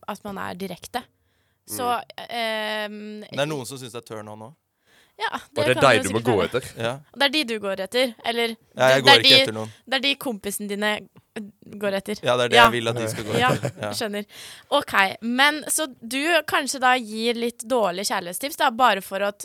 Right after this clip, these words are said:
Speaker 1: det skal bli mer gøy å se kompisene dine snakke med andre jenter?
Speaker 2: Mm.
Speaker 3: Nei, men jeg, vi ønsker dem jo alt godt. Eh, og jeg er jo ikke noe guru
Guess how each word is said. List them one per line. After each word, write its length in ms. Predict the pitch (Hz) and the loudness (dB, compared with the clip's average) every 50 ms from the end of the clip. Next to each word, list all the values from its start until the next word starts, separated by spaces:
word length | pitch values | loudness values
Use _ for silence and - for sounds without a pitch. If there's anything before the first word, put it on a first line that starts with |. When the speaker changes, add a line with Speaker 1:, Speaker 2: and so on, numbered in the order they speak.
| - _ 220 | -18 _ -10
Speaker 1:
det 140 | 214 220 - | -8 -8 -6
skal 120 | - 220 | -6 -6
bli 120 | 220 220 | -6 -6
mer 220 | 214 202 196 196 196 | -4 -4 -4 -4 -6
gøy 520 | 190 175 - 202 190 208 247 294 277 226 _ _ _ - - | -8 -8 -6 -4 0 0 0 0 -2 -4 _ _ _ -8 -6
å 100 | 226 220 | -4 -4
se 220 | - - 208 202 | 0 0 0 0
kompisene 480 | - 202 180 175 - 180 - 196 180 175 | -2 -4 -10 -10 -10 -10 -10 -8 -8 -10
dine 180 | 180 180 185 | -10 -10 -8
snakke 300 | 190 - 208 208 - - | -8 -8 -8 -8 -10 -12
med 120 | 175 175 170 | -12 -10 -10
andre 260 | 170 175 175 170 170 175 | -8 -10 -10 -12 -12 -8
jenter? 240 | - 247 269 254 | -4 -4 -4 -4
Speaker 2:
Mm. 180 | - 87 82 76 - - _ _ _ _ | -6 -12 -12 -12 -14 -20 _ _ _ _
Speaker 3:
Nei, 160 | - 123 123 135 | -12 -10 -8 -8
men 120 | 135 131 | -6 -4
jeg, 240 | 139 143 143 139 135 | -2 -2 -2 -2 -4
vi 140 | 123 131 127 - 151 | -6 -8 -8 -6 -6
ønsker 420 | 147 131 123 107 - - - 113 | -6 -6 -6 -6 -10 -8 -8 -8
dem 100 | 110 113 | -8 -6
jo 80 | - - - | -6 -6 -6
alt 240 | 113 107 - - - | -6 -8 -8 -12 -12
godt. 440 | - 127 - _ _ - - - _ _ _ _ _ _ _ - | -12 -12 -12 _ _ -20 -20 -20 _ _ _ _ _ _ _ -8
Eh, 380 | 117 117 117 113 113 113 113 113 113 | -4 -2 0 0 0 0 -2 -2 0
og 80 | 120 117 | 0 2
jeg 480 | 120 123 123 123 123 123 120 120 117 | 2 4 4 4 2 2 0 -2 -4
er 200 | 110 110 107 101 | -6 -4 -6 -6
jo 60 | 104 101 | -6 -8
ikke 140 | - - 113 | -10 -10 -10
noe 300 | 113 110 110 110 110 113 | -8 -6 -6 -6 -8 -10
guru 500 | 107 107 107 101 104 107 101 104 117 | -10 -12 -14 -14 -12 -12 -12 -12 -12